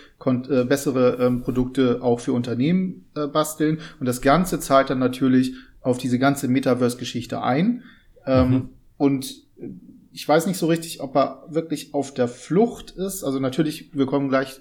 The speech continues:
Speaker 1: zu einem, zu, zu einem Teil, wo Zuckerberg definitiv auf der Flucht ist oder beziehungsweise irgendwo weg will. Aber,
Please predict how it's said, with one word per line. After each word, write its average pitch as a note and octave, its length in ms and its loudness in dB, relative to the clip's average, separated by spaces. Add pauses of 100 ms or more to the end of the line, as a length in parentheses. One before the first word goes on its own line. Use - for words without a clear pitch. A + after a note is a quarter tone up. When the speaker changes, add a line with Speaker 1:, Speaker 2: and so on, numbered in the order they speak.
(160)
Speaker 1:
zu - 140 -10
einem, B2 320 -2
zu, C3+ 180 -4
zu B2+ 140 -6
einem A#2+ 160 -2
Teil, E3 480 -2 (320)
wo C#3+ 520 0
Zuckerberg C#3+ 540 -2
definitiv C#3 720 -4
auf C#3 180 -8
der C#3+ 140 -2
Flucht C#3+ 560 -4
ist C#3+ 140 -6
oder B2+ 120 -2
beziehungsweise B2 720 -4
irgendwo A2+ 460 -6
weg - 340 -6
will. D3+ 300 0 (420)
Aber, C3 680 2